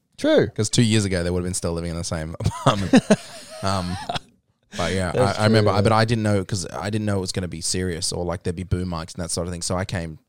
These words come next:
Speaker 2: just didn't even know what I was gonna
Speaker 1: Were you
Speaker 2: say.
Speaker 1: thinking of filming on a flip phone?
Speaker 2: But yeah, I didn't know what was going on. So I came super unprepared. I didn't know my lines, and then you guys were like, "You don't know your lines," and you knew all your lines, and I, I basically had 'em on the T V.
Speaker 1: We did have to stick 'em to the T V, yeah.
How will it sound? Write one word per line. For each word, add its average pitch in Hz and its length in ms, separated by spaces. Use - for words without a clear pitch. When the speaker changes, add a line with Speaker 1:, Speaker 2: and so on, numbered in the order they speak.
Speaker 2:
just - 220
didn't 92 160
even 85 160
know 82 220
what 82 180
I 76 60
was 82 120
gonna 82 160
Speaker 1:
Were 135 80
you 151 60
Speaker 2:
say. 151 60
Speaker 1:
thinking 147 240
of 123 100
filming 120 300
on 107 100
a 101 40
flip - 200
phone? 98 260
Speaker 2:
But 107 80
yeah, 147 220
I 123 60
didn't 151 100
know 170 80
what 165 80
was 156 80
going 151 180
on. 175 220
So - 140
I 123 80
came 139 280
super 131 280
unprepared. 123 400
I 117 80
didn't 113 240
know 104 160
my 101 80
lines, 104 400
and 98 80
then 95 260
you 101 60
guys 104 140
were 110 60
like, 104 80
"You 113 60
don't 135 100
know 135 80
your 107 100
lines," 127 220
and 104 100
you 113 80
knew 113 120
all 90 100
your 95 160
lines, 101 260
and 95 80
I, 95 80
I 92 40
basically 98 340
had 90 140
'em 87 100
on 90 140
the 85 80
T 87 220
V. 87 280
Speaker 1:
We 107 80
did 107 140
have 104 100
to - 80
stick 104 180
'em 98 60
to 95 60
the 90 80
T 90 160
V, - 80
yeah. 92 720